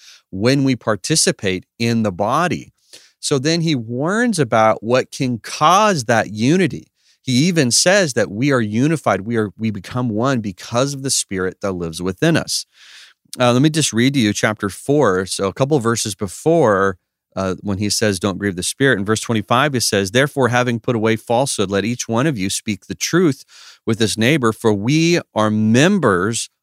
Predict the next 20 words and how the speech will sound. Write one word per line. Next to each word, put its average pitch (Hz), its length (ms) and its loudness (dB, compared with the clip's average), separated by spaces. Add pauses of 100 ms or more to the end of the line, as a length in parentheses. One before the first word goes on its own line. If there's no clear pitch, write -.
of 101 200 -2
one 104 240 0
another." 120 540 -2 (400)
So 139 320 -2
the 113 440 -2
Spirit 170 680 0
that 101 120 -4
lives 117 220 -4
within 104 260 -6
all 143 280 0
of 87 80 -4
us 82 360 -6 (340)
binds 131 420 2
us 120 180 0
together. 95 640 -4
It 104 100 -8
makes 113 300 -4
us 101 140 -8
one 120 680 -4 (280)
together. 98 560 -2